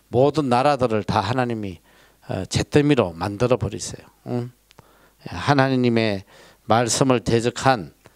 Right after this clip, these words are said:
이 죄악들이, 예, 이렇게 무섭단 말이지. 그리고 이제, 예, 요거는 이제 일, 이 장에 나오는 일곱 나라에 대한 죄악이고, 이제,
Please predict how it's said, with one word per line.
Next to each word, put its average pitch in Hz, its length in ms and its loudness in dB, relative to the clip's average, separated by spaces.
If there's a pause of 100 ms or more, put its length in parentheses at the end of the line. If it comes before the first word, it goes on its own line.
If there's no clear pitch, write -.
(180)
이 110 120 -4
죄악들이, 110 800 0 (220)
예, 92 260 -8 (240)
이렇게 151 560 0 (440)
무섭단 117 580 -2
말이지. 82 400 -14 (500)
그리고 151 260 2
이제, 147 520 2 (420)
예, 120 160 2
요거는 190 360 4
이제 180 140 4
일, 196 180 -2
이 226 180 0
장에 170 540 0 (300)
나오는 156 720 2 (220)
일곱 175 380 4
나라에 139 540 2
대한 123 460 0
죄악이고, 117 680 -2
이제, 131 460 0